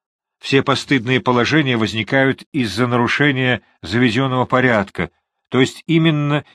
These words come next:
из-за неожиданностей. Значит, необходимо предвидеть и предусматривать все заранее, быть во всеоружии, добросовестно исполнять свой долг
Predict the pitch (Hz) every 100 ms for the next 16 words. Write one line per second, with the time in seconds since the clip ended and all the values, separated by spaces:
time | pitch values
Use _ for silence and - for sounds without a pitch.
0 | _ - 147 127 101 135 139 143 135 147
1 | 98 85 80 - 82 - _ _ _ _
2 | _ _ _ _ _ - 71 104 - 175
3 | 160 156 104 92 117 139 139 _ _ -
4 | 101 - - 156 180 - - _ _ _
5 | _ 160 170 180 160 180 - 127 131 -
6 | 120 120 - - 110 107 104 101 92 92
7 | 92 _ _ _ _ _ - - 82 180
8 | 196 _ _ - 139 - 175 160 113 135
9 | 110 117 113 - _ - _ - 107 107
10 | - 170 190 - 156 151 - 113 117 135
11 | - 117 104 110 170 -